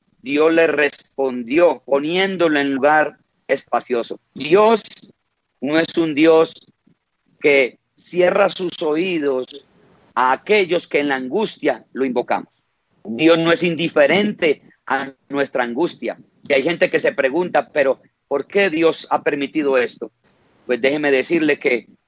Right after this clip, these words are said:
eh, nosotros lo primero que tenemos que entender es que Dios no es el responsable de lo que estamos viviendo nosotros.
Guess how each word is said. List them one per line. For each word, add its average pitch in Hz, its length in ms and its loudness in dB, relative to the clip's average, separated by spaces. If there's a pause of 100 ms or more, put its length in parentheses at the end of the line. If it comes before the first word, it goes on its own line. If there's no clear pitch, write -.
(180)
eh, 117 360 0 (1080)
nosotros 170 800 0
lo 233 180 -2
primero 160 300 0
que - 100 -6
tenemos 160 340 -4
que 165 100 0
entender 151 460 -2
es 147 160 -2
que 147 260 0 (160)
Dios 160 320 2
no 170 80 -2
es 165 120 -2
el 160 80 4
responsable 156 800 -2
de 127 120 -2
lo 123 100 -4
que 127 80 -10
estamos 131 360 -8
viviendo 123 360 -4
nosotros. 107 340 -12